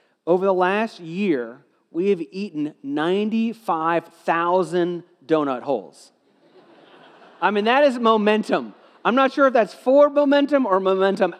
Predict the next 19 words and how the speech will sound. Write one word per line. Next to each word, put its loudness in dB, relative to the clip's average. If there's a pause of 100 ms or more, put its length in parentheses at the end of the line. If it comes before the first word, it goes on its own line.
out 0
this -2
way. 4
I 0
don't 0
know, 4
but -2 (360)
that's 4
a -2
lot 2
of 0
momentum -2
right -4
there. 0
Ninety-five -6 (520)
thousand 0
donut -2
holes. -10
So 0